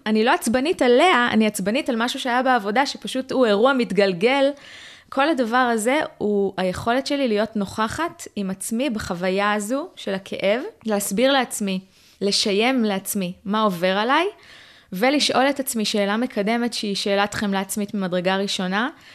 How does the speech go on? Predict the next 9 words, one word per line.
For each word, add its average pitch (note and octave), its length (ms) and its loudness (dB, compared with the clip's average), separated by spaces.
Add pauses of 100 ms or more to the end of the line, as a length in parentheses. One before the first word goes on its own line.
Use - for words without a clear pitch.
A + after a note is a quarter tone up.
(360)
מכוננת, G3 840 -2 (460)
מה A#3 320 0
אני G#3+ 240 0
צריכה G3 520 -4
עכשיו? E3 420 -4 (520)
מה G3 300 0
יעזור A#3+ 400 0
לי A3 80 0
עכשיו? G3+ 500 -2